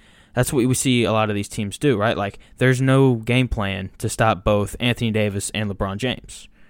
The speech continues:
right? Teams are gonna focus on one guy, so they're, they're gonna let one guy go get his twenty-five to thirty, and they're gonna try and hold the other guy to between fifteen and twenty, right? So this is what we see a lot of the times, right? And I just think that it's blatantly obvious that Paul George is the guy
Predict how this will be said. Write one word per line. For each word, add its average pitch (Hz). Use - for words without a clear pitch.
right? 107
Teams 139
are 131
gonna 120
focus 143
on 120
one 127
guy, 95
so -
they're, 127
they're 123
gonna 127
let 113
one 131
guy 131
go 117
get 120
his 110
twenty-five 123
to 113
thirty, 107
and 113
they're 120
gonna 117
try 117
and 110
hold 117
the 113
other 107
guy 104
to 101
between -
fifteen 117
and 110
twenty, -
right? 117
So 117
this 127
is 135
what 123
we 101
see 175
a 131
lot 101
of 90
the -
times, -
right? 110
And 107
I 123
just 131
think 139
that 113
it's 104
blatantly 113
obvious 104
that -
Paul 135
George 120
is -
the 117
guy 104